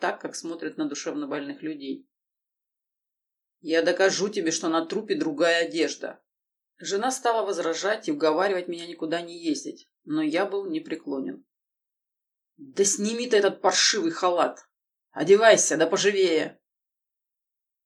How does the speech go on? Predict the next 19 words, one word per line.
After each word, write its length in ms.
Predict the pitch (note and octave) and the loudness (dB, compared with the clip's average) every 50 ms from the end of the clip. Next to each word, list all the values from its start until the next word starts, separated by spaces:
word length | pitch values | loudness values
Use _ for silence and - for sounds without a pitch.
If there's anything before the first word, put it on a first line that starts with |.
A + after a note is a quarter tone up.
| _ _ - | _ _ -8
«Милый, 580 | - F#3+ G3 F#3 D#3+ - - - - _ _ _ _ _ _ _ _ | -6 -4 -4 -4 -4 -8 -10 -14 -20 _ _ _ _ _ _ _ _
давай 300 | - F3+ G#3+ C4+ E4 F4 | -10 -8 -4 -2 -2 -2
сходим 420 | - - - A3 G3 E3 E3 D#3 - | -4 -4 -2 -4 -2 -2 -4 -6 -8
к 60 | - | -10
психотерапевту. 920 | - - E3 - F3 E3 - E3+ E3 E3+ E3 - D#3+ - - - _ _ _ _ _ _ _ _ _ - | -12 -12 -10 -8 -8 -8 -8 -6 -6 -6 -6 -4 -6 -6 -6 -8 _ _ _ _ _ _ _ _ _ -14
Мы 280 | - F#3+ A3+ C4 C4 | -12 -8 -6 -6 -6
не 120 | B3+ B3+ C4+ | -4 -6 -6
будем 260 | C4 F4 - - G#3 | -4 -2 -2 -2 0
рассказывать 600 | G3 G3 F#3+ - - G3+ F#3 F3 D#3+ D#3 D#3 E3+ | -2 -2 -4 -2 -2 0 0 2 0 -2 -2 -4
о 40 | E3 | -8
том, 220 | E3 - E3+ E3 | -6 -8 -8 -8
что 180 | - - E3 C#3+ | -8 -6 -8 -6
произошло, 720 | - - E3 E3 E3 F3 G#3 - - - C#4 C#4 C#4 C#4 - - - - - _ _ _ | -4 -4 -6 -6 -6 -8 -8 -8 -8 -6 -4 -4 -4 -6 -8 -20 -20 -20 -20 _ _ _
а 120 | - - | -10 -10
просто 420 | - - - D#4 E4+ E4 - G#3 G3+ | -8 -4 -4 -4 -2 -2 -2 -4 -4
проверим 440 | - G3+ F#3+ G3 A#3+ B3+ B3 G#3 | -2 -2 -2 -2 -2 -6 -6 -8
твоё 220 | F#3+ F3+ F3 E3+ - | -8 -8 -8 -8 -8
психическое 580 | - - F#3 - G#3 G3+ - - - - F3+ | -12 -16 -16 -16 -14 -10 -8 -8 -8 -8 -8
состояние. 800 | F3 - E3 - - - D#3 D#3 D3+ C#3+ C#3+ D3 - E3 - | -10 -10 -12 -12 -8 -8 -8 -6 -6 -8 -8 -10 -10 -12 -14